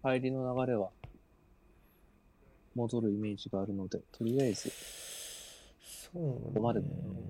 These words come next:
Speaker 2: あ。ファウル。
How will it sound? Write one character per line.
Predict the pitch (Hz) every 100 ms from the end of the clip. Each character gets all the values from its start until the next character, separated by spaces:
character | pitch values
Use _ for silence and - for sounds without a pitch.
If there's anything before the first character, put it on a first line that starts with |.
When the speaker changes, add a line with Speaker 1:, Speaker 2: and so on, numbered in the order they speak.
| 92 - -
Speaker 2:
あ。 | 123 - - - - - - - 98 - - - - - - - - - - - - - - _ _ _ _ - _ - - - - - _ _ _ - _ _ _ - - - -
フ | -
ァ |
ウ |
ル。 | 120